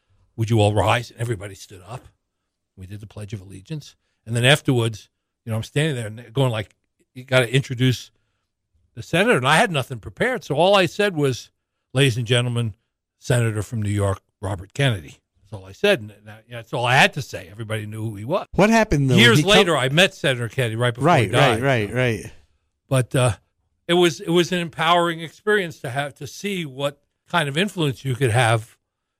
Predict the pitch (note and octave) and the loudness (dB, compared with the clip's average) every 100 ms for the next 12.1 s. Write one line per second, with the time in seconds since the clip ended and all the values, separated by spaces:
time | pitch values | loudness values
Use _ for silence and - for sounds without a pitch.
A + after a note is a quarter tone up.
0 | _ B2 A#2+ A#2+ - A#2+ A#2+ - - - | _ -2 0 0 -2 -8 -12 -4 -2 4
1 | C3+ B2+ C#3+ C3+ C#3 C#3+ B2 C#3+ G2+ C#3 | 4 4 2 2 0 0 2 2 2 2
2 | C#3+ C#3 B2 C3+ F3+ G3 - - F3 D3+ | 2 2 0 4 4 4 0 -4 -2 -2
3 | B2 B2+ B2+ A2+ B2+ D3+ B2 F2+ - D#3+ | -4 -2 -2 0 2 2 0 -6 0 2
4 | E3+ G#3+ D#3+ F3+ E3 G#3 G3+ D#3+ E3 D3 | 4 2 0 -2 2 2 2 2 0 -2
5 | - D3+ D3 G#3+ A3 G3+ G#3 F#3+ G3 F#3+ | 0 4 6 6 4 4 4 4 2 2
6 | F3+ D#3+ E3+ E3+ E3+ E3 - D#3 D3+ D3 | 0 0 0 0 0 0 -2 0 0 0
7 | D3 D3+ D#3+ C#3+ C3 B2+ - D3+ C3+ - | 0 0 0 -2 -2 -4 -2 -2 -2 -2
8 | C#3+ C#3 E3+ G#3 D#3 E3+ - _ _ - | 0 2 4 6 4 0 -2 _ _ 2
9 | C4+ - - C#3 C#3 D#3 C#3+ D#3+ D3+ B2 | 2 2 0 0 2 2 2 2 2 0
10 | G2 F#2+ - _ D#3+ C#3+ C#3+ C3+ - _ | -2 -6 -16 _ -4 0 0 -2 -6 _
11 | _ _ _ _ _ _ _ D#3+ G3+ A#3+ | _ _ _ _ _ _ _ 4 4 2